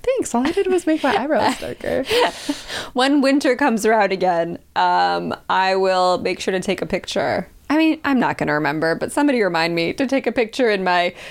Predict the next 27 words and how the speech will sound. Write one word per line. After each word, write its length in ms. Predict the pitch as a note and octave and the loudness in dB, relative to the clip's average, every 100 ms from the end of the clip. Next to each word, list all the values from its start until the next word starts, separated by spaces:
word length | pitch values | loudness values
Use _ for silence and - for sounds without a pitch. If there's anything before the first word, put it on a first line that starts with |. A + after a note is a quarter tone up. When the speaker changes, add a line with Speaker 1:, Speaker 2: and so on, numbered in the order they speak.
| - | -18
Speaker 2:
full 380 | - - C4+ C#4 | -14 -2 2 2
pajama 480 | C4 A3 A#3+ A3+ A3 | 2 -2 2 2 2
set, 340 | G#3 A3+ G3+ - - - - - | 0 0 0 -2 -8 -18 -18 -18
Speaker 1:
<laughs> 340 | - - - | -8 -6 -4
Speaker 2:
slippers, 880 | - - C#4+ C#4+ C#4 B3+ A3+ A3+ F#3 - | -4 0 2 2 2 2 4 0 -4 -4
robe. 680 | G3+ G#3+ A#3 G#3+ G#3+ G3+ F#3 - _ _ G#3+ G3+ - | 0 2 4 4 4 0 -2 -6 _ _ -6 -4 -4
You 200 | G#3 G3+ | -2 0
know, 180 | F3 - | 0 -2
Speaker 1:
Yeah. 580 | G3 A#3 A3+ G#3 A#3 A3+ | -4 -2 0 0 2 0
Speaker 2:
he 240 | A#3+ G#3 E3+ - - | 0 -2 -4 -14 -4
bur-, 200 | G3 - | -2 -2
he 240 | - C#4+ | 0 -2
could 280 | C4+ C4 G3+ | 0 -2 -2
not 340 | F#3+ F#3 G3 - | 0 0 0 -2
believe. 680 | G3 F3+ F3 D#3+ D#3 - - - - - - - | 0 2 0 0 -4 -8 -20 -20 -18 -18 -16 -6
I 100 | E3+ | -4
said, 260 | - F3 E3 | -2 -2 -2
"This, 160 | G3+ - | -4 -2
this 260 | F3 F#3+ | -2 0
is 140 | A3+ G#3 | 0 0
what 200 | A#3 - | 0 0
you're 80 | B3+ | -2
getting 280 | B3+ - B3+ | -2 -2 -2
for 180 | C4+ | 0
life 320 | C4+ C4+ C#4 A3+ | 2 2 0 0
now, 220 | F#3 E3+ | 0 0
buddy." 400 | E3+ E3+ E3+ | 0 0 -2